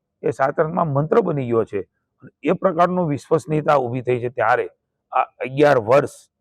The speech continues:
એ સમર્પણ અને સેવાના વર્ષ રહ્યા છે. મેં કીધું એમ, કોઈ વ્યક્તિએ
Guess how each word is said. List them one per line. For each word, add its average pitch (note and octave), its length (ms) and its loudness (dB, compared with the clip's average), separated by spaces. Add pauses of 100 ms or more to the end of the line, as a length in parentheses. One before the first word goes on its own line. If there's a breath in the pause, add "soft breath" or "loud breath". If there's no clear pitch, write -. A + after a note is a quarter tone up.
(320)
એ C3 80 0
સમર્પણ D3+ 440 -2
અને F#3 140 -2
સેવાના C3 440 2
વર્ષ B2 240 -2
રહ્યા B2+ 180 0
છે. D3 200 -12 (760)
મેં A#2 140 -2
કીધું A#2+ 300 0
એમ, C#3+ 160 2
કોઈ C3+ 200 -2
વ્યક્તિએ C#3+ 600 -2